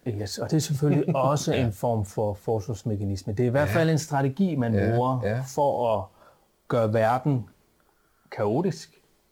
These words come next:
Speaker 2: Ja, hun bare
Speaker 1: På en
Speaker 2: kan
Speaker 1: eller anden
Speaker 2: have brug for
Speaker 1: måde,
Speaker 2: det. Mm.
Speaker 1: fordi at det er der, man føler sig mest tilpas.
Speaker 2: Det er ret vildt, ikke?
Speaker 1: Men nu, nu vil jeg sige, at du er over i nogle af de strategier, som man bruger, hvis man er lidt psykisk
Speaker 2: Ja.
Speaker 1: problematisk.
Speaker 2: Ja.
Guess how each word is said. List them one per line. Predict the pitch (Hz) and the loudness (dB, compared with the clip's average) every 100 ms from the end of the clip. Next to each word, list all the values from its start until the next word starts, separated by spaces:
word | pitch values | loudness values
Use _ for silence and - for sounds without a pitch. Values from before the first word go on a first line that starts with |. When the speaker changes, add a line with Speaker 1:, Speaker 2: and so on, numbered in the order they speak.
| - | -14
Speaker 2:
Ja, | 78 | -6
hun | 117 | -4
bare | 98 | -2
Speaker 1:
På | - | -2
en | 196 | 0
Speaker 2:
kan | |
Speaker 1:
eller | 202 170 151 | 2 4 4
anden | 143 | 4
Speaker 2:
have | 131 | 4
brug | 131 | 4
for | |
Speaker 1:
måde, | 147 160 | 4 4
Speaker 2:
det. | 139 | 0
Mm. | 90 | -2
Speaker 1:
fordi | 110 120 135 143 | 0 2 2 0
at | 110 - | -4 -4
det | 127 | -4
er | |
der, | 127 117 | -2 -2
man | 110 110 _ _ _ _ _ _ - | -4 -8 _ _ _ _ _ _ -12
føler | 120 110 | -6 -6
sig | - 110 98 - | -6 -8 -8 -8
mest | 131 120 - | -4 -4 -4
tilpas. | 131 - - 113 - - - _ _ - | -6 -4 -6 -6 -6 -14 -18 _ _ -12
Speaker 2:
Det | |
er | 92 | -8
ret | 98 101 | -4 -2
vildt, | 98 104 | -4 -4
ikke? | 151 160 | -6 -2
Speaker 1:
Men | 113 | 2
nu, | 123 196 180 | 4 4 4
nu | 160 | 4
vil | 208 | 4
jeg | 170 | 4
sige, | - | 4
at | |
du | 170 | 2
er | 127 | 4
over | 139 170 | 4 2
i | 135 131 | 2 2
nogle | 123 123 123 143 127 | 4 2 2 0 0
af | 117 | 2
de | 127 110 | 2 2
strategier, | - 110 104 208 147 104 - - | -2 -4 0 2 2 -2 -10 -14
som | - 139 117 | -6 -2 0
man | 107 104 | 0 -2
bruger, | 98 110 131 | -2 -2 0
hvis | 143 117 | -2 -4
man | 117 107 | -4 -2
er | 113 | 0
lidt | 120 113 - _ _ - - - _ _ _ | -2 -4 -16 _ _ -20 -20 -20 _ _ _
psykisk | - 123 113 107 - - - | -6 -2 -2 -6 -10 -18 -2
Speaker 2:
Ja. | 104 - - _ _ _ | -2 -2 -12 _ _ _
Speaker 1:
problematisk. | 101 98 95 90 - - | -2 0 -2 -4 -10 -2
Speaker 2:
Ja. | - | 0